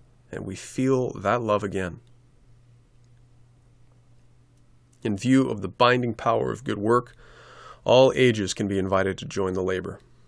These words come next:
Not everyone can make potatoes au gratin, but everyone can peel potatoes. Each of us has a place at the counter if indeed there is something being done there. And then, of course,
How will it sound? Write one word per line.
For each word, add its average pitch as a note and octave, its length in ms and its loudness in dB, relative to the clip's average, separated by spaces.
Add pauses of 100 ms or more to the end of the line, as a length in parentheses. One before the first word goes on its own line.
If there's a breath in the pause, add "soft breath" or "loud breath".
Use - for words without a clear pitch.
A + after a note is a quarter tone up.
(840)
Not A2 180 -2
everyone D3 320 4
can B2+ 160 0
make A2 160 2
potatoes A2 440 0
au G2+ 60 0
gratin, G2+ 520 2 (920 soft breath)
but A2+ 120 2
everyone D3+ 320 6
can C3 160 0
peel C3+ 180 0
potatoes. B2+ 640 0 (1400)
Each C3 220 0
of C3+ 80 0
us C3 140 2
has C3+ 120 2
a C3+ 60 2
place A#2 280 0
at - 60 -8
the - 80 -12
counter - 340 -4
if - 160 -8
indeed A2 340 -4
there G#2 120 2
is G2+ 100 0
something G2 420 -6
being G2 260 -6
done A2 220 -4
there. - 180 -14 (800 soft breath)
And G2+ 160 -2
then, A2+ 140 6
of A#2+ 100 0
course, - 460 -4